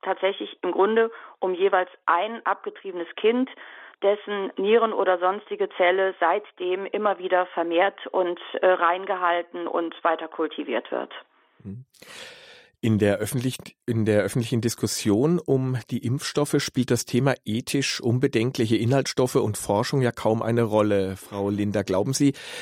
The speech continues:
Speaker 2: wenn diese Hintergründe, die Sie eben gesagt haben, besser bekannt wären, würde sich das ändern?
Speaker 1: Natürlich würde sich das ändern. Es gibt ja aus dem Vatikan auch diverse Empfehlungen und Untersuchungen,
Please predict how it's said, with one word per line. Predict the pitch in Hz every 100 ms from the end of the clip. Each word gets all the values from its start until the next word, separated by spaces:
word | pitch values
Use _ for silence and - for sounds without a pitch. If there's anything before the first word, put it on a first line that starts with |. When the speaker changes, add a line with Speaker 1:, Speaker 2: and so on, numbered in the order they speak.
| -
Speaker 2:
wenn | 110 110 110 -
diese | 113 110 110
Hintergründe, | 135 165 - 117 107 110 104
die | 95 101
Sie | 104 101
eben | 101 101
gesagt | 101 107 -
haben, | 107 101
besser | 113 127
bekannt | 98 - 120 160
wären, | 135 117 110 107 _
würde | - 107 110
sich | 110
das | - 98
ändern? | - 101 127 196 _ _ _ _ - - - - - -
Speaker 1:
Natürlich | 208 208 285 302
würde | 214 202
sich | 202 196
das | 185
ändern. | - 180 180 170 175
Es | - -
gibt | 254
ja | 247
aus | 214 -
dem | 208
Vatikan | 202 - 202 190 185 247 254
auch | 202 190
diverse | - 175 180 214 226 226
Empfehlungen | 185 - 208 233 285 285 277 262
und | - 208 -
Untersuchungen, | 202 190 165 190 - 208 214 247